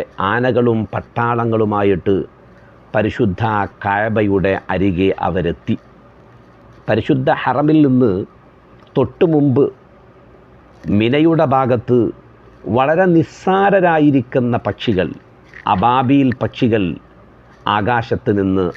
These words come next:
അള്ളാഹു അവരെ ഇറക്കി. അവര് വഴി ഒരു വലിയ കല്ലേറ് നടന്നു. ഉ-, അതും ഒരു കല്ലേറായിരുന്നു.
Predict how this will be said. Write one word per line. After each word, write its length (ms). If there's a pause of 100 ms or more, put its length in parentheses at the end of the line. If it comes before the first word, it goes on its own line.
(140)
അള്ളാഹു 480 (200)
അവരെ 280
ഇറക്കി. 400 (1080)
അവര് 300
വഴി 300 (440)
ഒരു 160
വലിയ 340 (100)
കല്ലേറ് 560
നടന്നു. 420 (1120)
ഉ-, 160 (140)
അതും 280 (120)
ഒരു 200
കല്ലേറായിരുന്നു. 1000